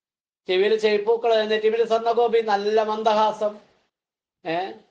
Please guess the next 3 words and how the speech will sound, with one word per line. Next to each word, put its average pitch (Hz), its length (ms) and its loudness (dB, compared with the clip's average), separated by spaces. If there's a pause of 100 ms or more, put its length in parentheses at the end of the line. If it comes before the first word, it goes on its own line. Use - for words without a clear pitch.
(260)
കൈവളകള്, 214 680 2
തോൾവളകളൊക്കെ 226 580 2
ചാർത്തിയിട്ടുണ്ട്. 240 680 -2